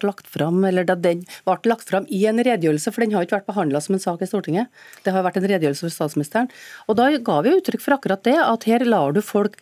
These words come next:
leve i uvisse i ukene fremover, fordi at det er så få holdepunkt,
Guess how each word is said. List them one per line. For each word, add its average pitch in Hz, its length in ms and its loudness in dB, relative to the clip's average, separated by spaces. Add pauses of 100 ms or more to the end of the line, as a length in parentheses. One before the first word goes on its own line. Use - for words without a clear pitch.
(200)
leve 175 340 2
i - 40 -8
uvisse 226 600 2
i 254 80 4
ukene 208 320 2
fremover, 196 420 2
fordi 202 320 0
at 190 100 -2
det - 140 -2
er 165 160 2
så - 140 -4
få 190 260 0
holdepunkt, 254 540 0